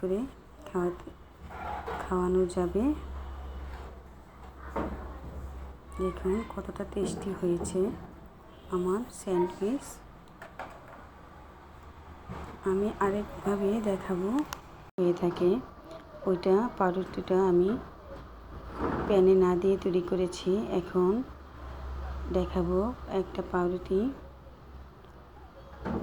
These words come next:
দিয়ে অন্য কীভাবে স্যান্ডউইচ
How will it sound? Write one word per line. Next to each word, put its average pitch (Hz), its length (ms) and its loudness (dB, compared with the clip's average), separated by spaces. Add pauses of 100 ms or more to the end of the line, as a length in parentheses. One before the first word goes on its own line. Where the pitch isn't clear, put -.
(260)
দিয়ে 190 180 4
অন্য 190 480 6 (160)
কীভাবে 185 560 2
স্যান্ডউইচ 180 480 4